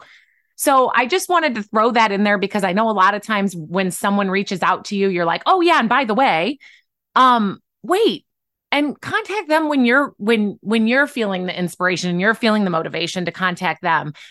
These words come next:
Be grateful that they reached out to you in the moment that that happens. So I just kinda wanted to bring that up, because it happened to me this week, and, and, uh, I get a lot of questions about that,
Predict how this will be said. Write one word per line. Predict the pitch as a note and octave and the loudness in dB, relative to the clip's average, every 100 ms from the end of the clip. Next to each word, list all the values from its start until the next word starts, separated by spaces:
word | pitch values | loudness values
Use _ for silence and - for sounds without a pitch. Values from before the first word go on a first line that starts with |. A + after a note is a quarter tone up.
| _ - | _ 0
Be | F4+ | 2
grateful | B3 C4+ D4+ A3+ | 4 2 2 -2
that | F#3 | 0
they | F3+ F3 | 0 0
reached | F3+ E3+ G3 | -2 -2 -2
out | D#3 | -2
to | - | -2
you | F#3 | -2
in | E3 | 0
the | E3 | -2
moment | E3 D#3+ | -2 -2
that | D#3 - | -4 -2
that | - | -4
happens. | - D#3 C#3 - E2+ - - _ _ _ _ _ _ - | -4 -8 -8 -12 -12 -16 -18 _ _ _ _ _ _ -2
So | A3+ | 0
I | G#3+ | 0
just | B3+ - | -2 -2
kinda | E4 | 0
wanted | C4 A#3+ | 2 2
to | |
bring | G#3+ G#3 | 0 0
that | F#3+ | 0
up, | F3+ | 0
because | F#3 G3+ F3+ | -2 -4 -4
it | |
happened | F#3+ B3 C4 | -2 -2 0
to | A#3 | 0
me | G#3 | 0
this | G3 F3+ | -4 -2
week, | F#3 F3+ | -4 -2
and, | E3 D3+ - - - - _ | -4 -6 -14 -20 -20 -20 _
and, | G3+ F#3 F3+ | -2 -2 -2
uh, | D#3+ - | -2 0
I | G3 | 0
get | G#3+ | 2
a | |
lot | G#3 G#3+ | 4 4
of | A3 | 4
questions | - F#3 - F#3+ | -2 -4 -2 -2
about | F3 D#3 - | 0 0 0
that, | D#3+ D#3 | 0 -2